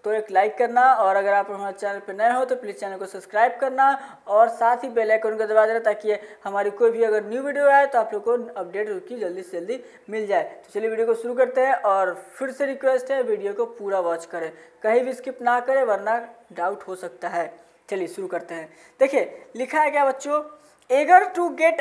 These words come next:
away from, हमने जो पढ़ लिया था last class में, कहाँ तक पढ़ा था देख सकते हैं,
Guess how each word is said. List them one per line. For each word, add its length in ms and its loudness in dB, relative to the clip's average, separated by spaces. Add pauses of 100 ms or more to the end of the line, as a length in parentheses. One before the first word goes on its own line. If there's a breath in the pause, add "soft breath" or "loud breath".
(140)
away 320 6
from, 280 4 (840)
हमने 180 2
जो 120 0
पढ़ 280 4
लिया 180 4
था 120 0
last 340 6
class 300 4
में, 180 -2
कहाँ 240 0
तक 120 -6
पढ़ा 160 0
था 100 -6
देख 180 0
सकते 260 -4
हैं, 260 -4